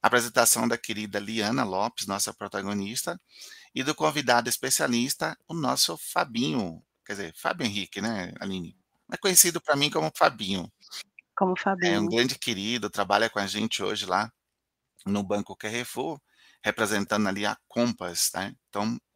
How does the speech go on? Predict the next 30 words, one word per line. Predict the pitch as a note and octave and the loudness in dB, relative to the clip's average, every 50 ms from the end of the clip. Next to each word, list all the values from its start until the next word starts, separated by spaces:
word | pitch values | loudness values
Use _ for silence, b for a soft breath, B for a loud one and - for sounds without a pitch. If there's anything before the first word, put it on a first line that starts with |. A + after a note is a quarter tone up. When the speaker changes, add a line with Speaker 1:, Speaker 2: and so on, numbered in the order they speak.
| _ _ _ | _ _ _
Speaker 1:
bem | - A#2 A#2+ | 0 2 4
legal, | C3 C3+ A#2 G2 F#2 F2+ F2+ G2+ A#2 A#2+ A#2 | 6 4 4 2 0 2 4 6 6 6 4
falou | - - A2 - A2+ | 2 0 0 2 2
muito | A2 A2 A2+ A#2+ A2 A2+ | 2 2 2 2 0 -2
ali, | G2 G2 A2 A2+ A2+ G#2+ _ B B B B B B B B | -4 -2 -2 -4 -4 -4 _ B B B B B B B B
será | - G#2 G2+ A2 | 2 2 2 2
que | - - | 2 -4
o | |
papel | - - G2+ - - G2+ G#2+ | -8 -6 -6 -4 -4 -4 -2
do | G#2 | -2
agilista | G2+ G2+ - G2 E2+ F2+ G#2+ A2 - A2+ | -2 -4 -4 -6 -8 -8 -6 -6 -6 -6
acabou | - - - E2+ E2+ E2 F#2 F#2 G#2 A2+ A2 | -8 -6 -6 -6 -6 -4 -4 -2 -2 -2 -2
ou | F#2+ | -2
não? | F#2+ F#2 F#2 G2 G#2 A2+ A2+ | 0 0 2 2 2 2 0
Então, | A2 - A2 A#2+ B2 b b b b b b b - | 0 -2 -2 -2 -4 b b b b b b b -6
trouxeram | - G#2 G2+ - - G#2 A2 A2 G#2+ | -4 0 2 4 4 4 4 4 4
muitos | G#2+ G#2 G#2+ A2+ A#2+ C#3 C3 A#2 A#2+ | 2 2 2 0 0 -2 -6 -6 -4
insights, | C3 D3+ D3 - - - G2 F#2 F2+ F2+ F2 - - - - - - - | -6 -4 -2 -2 -2 0 2 0 0 -2 -4 -8 -10 -10 -12 -14 -12 -6
tá? | F#2 G2 F#2+ F#2 - - B B B B B B | -4 -4 -4 -6 -8 -16 B B B B B B
Então, | - - C3+ E3 F#3+ G3 _ B B B B B B B B B _ - A2 - _ - | 0 2 2 2 0 -2 _ B B B B B B B B B _ -12 -12 -10 _ 2
na | A#2+ B2+ C3+ D#3 D#3 | 6 8 8 8 6
quinta-feira | - - - B2 C3+ C#3 B2 - G#2 G2 - - - G#2+ A#2 B2 A#2 A2 F#2+ F2+ E2 _ - | 2 -4 -4 -2 -2 -2 -2 -4 -6 -4 -4 -4 -4 -2 0 0 0 0 -2 -4 -6 _ -6
é | - G#2 | -2 0
onde | G#2 G#2+ A2+ G#2+ A#2 | 0 0 0 0 -2
a | A2 | -2
gente | G#2 A2+ A2+ - - | -2 -2 -2 -2 0
fala | - A2 G2+ G#2+ A2+ | 2 2 2 2 2
sobre | A2 - A#2+ G#2+ A2 A#2 _ - | 0 0 -2 -4 -6 -10 _ -2
organizações | - C#3+ D3 C#3+ C#3 C#3 C3+ C#3 B2+ A#2+ A#2+ G#2+ - - B2+ B2+ C3 - F#2 | -2 -2 -2 -2 -4 -4 -4 -2 -4 -4 0 0 0 2 2 0 -2 -2 0
ágeis, | F#2 F#2 F#2+ F#2 F2 D#2+ E2+ E2 E2+ E2 - - - - - - | 2 2 2 0 -2 -4 -8 -10 -8 -4 -2 -2 -2 -2 -4 -8